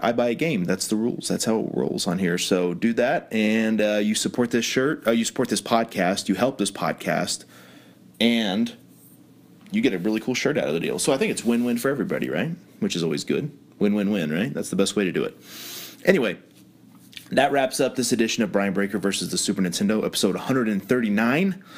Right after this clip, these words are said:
I'll be back next week with episode hundred and forty, which is crazy to think,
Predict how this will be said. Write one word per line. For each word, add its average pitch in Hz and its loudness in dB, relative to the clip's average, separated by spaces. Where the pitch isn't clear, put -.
I'll 110 2
be 110 2
back 101 0
next 104 0
week 110 0
with 95 0
episode 95 0
hundred 101 0
and 82 -4
forty, 139 0
which 113 -2
is 82 0
crazy 180 0
to 151 0
think, - -2